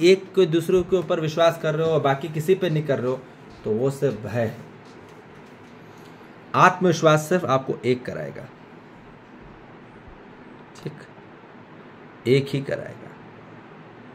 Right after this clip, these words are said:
वन। एकता लाएगा आपके जीवन में, इक्वालिटी लाएगा, समतत्व लाएगा, और यही लाना है, ठीक है जी।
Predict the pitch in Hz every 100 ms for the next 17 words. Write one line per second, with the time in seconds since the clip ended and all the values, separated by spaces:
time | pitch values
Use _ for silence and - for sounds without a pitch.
0 | - - - - - - - - - -
1 | - - - - - - - 104 117 -
2 | - - - - - - - - - -
3 | - - - - - - - - - -
4 | - - - - - - - - - -
5 | - 131 151 151 131 107 98 98 - 104
6 | 76 62 62 - - - - 147 147 160
7 | 131 110 107 - - - - - - -
8 | - - - - - 127 110 135 135 101
9 | 87 67 - - - - - - - -
10 | - - - - - - - - - -
11 | 110 101 127 104 95 95 - - - -
12 | - - - - - - - - - -
13 | - 117 131 131 135